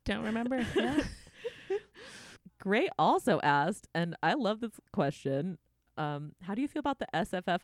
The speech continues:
Speaker 2: options now versus when you started the podcast?" Great question. I've been
Speaker 1: Such a good
Speaker 2: ruminating on this for
Speaker 1: question.
Speaker 2: a few days, actually.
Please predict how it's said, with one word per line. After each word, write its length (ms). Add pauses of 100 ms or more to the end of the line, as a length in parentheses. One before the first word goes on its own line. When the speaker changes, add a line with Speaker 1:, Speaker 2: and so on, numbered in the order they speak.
Speaker 2:
options 480
now 400
versus 380
when 140
you 100
started 480
the 60
podcast?" 680 (1080)
Great 260
question. 580 (400)
I've 140
been 100
Speaker 1:
Such 60
a 40
good 40
Speaker 2:
ruminating 360
on 160
this 160
for 80
Speaker 1:
question. 140
Speaker 2:
a 40
few 160
days, 320
actually. 500